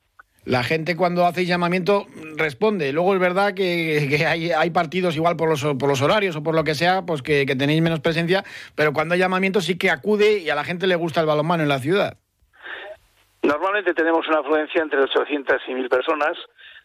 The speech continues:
Speaker 2: La idea es saber si esta, esta próxima, aprovechando de que no hay liga en primera división, que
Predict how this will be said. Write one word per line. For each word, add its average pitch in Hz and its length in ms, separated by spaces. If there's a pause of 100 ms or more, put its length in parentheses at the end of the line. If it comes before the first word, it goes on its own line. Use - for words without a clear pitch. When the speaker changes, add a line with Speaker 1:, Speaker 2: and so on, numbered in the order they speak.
Speaker 2:
La 131 180
idea 156 720
es 147 180
saber 143 280
si 160 80
esta, 143 640
esta 143 400
próxima, 139 540 (180)
aprovechando 147 460
de 139 80
que 143 100
no 135 80
hay 143 80
liga 139 240
en 135 80
primera 131 280
división, 139 380
que 139 180